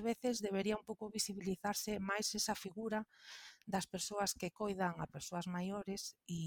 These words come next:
que o que, pois, obviamente, quizáis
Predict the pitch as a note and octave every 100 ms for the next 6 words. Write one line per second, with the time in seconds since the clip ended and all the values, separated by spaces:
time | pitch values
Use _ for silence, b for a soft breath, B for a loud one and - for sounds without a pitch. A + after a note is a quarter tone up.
0 | D#3 - B B B B B G#3 F3+ -
1 | F3+ E3+ D#3+ D3+ E3 - - F3 F3 F3
2 | F#3+ F#3+ E3 D#3 - F3 - F3